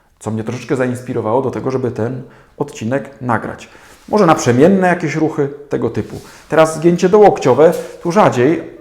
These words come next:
y, będziemy ten ruch w kierunku kości łokciowej wykonywali,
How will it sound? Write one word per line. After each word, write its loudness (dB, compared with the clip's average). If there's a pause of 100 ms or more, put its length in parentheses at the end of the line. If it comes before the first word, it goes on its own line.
(260)
y, -10
będziemy 0
ten 0
ruch 2
w -16
kierunku 2
kości -6
łokciowej 0
wykonywali, -2